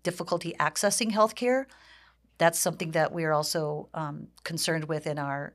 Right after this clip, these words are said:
Michigan Vaccine Project. So I, I thank you for, um, you know, sharing all of your thoughts with us. And, um, I'd just like to ask, is there anything that,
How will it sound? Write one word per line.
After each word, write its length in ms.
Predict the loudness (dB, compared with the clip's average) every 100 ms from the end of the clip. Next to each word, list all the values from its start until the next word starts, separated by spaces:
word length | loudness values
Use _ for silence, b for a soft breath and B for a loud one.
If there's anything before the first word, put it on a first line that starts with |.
| -8
Michigan 340 | -4 -2 -2 0
Vaccine 420 | 0 0 -4 -2
Project. 560 | 0 0 2 -2 -4 -18 B B B B
So 420 | -4 2 2 2 -4 _ _ _ _ -2 2
I, 200 | 2 2
I 80 | -4
thank 320 | -2 -2 -2
you 100 | -6
for, 380 | -4 -2 0 0
um, 280 | -2 -6 -12 -20 _ -10
you 120 | -2
know, 140 | 0
sharing 340 | 2 4 4 4
all 140 | 4
of 100 | 4
your 120 | -2
thoughts 360 | 2 6 6 4
with 180 | -2 2
us. 340 | 2 2 -8 -8
And, 380 | -6 -6 -10 -16 B B B B -4
um, 340 | 0 0 -4 -12 _ _ _ _ 0
I'd 120 | 2
just 140 | 4 4
like 140 | 6
to 140 | 6 8
ask, 360 | 10 10 4 -2
is 120 | 4
there 80 | 4
anything 480 | 4 2 0 2 6
that, 300 | 6 6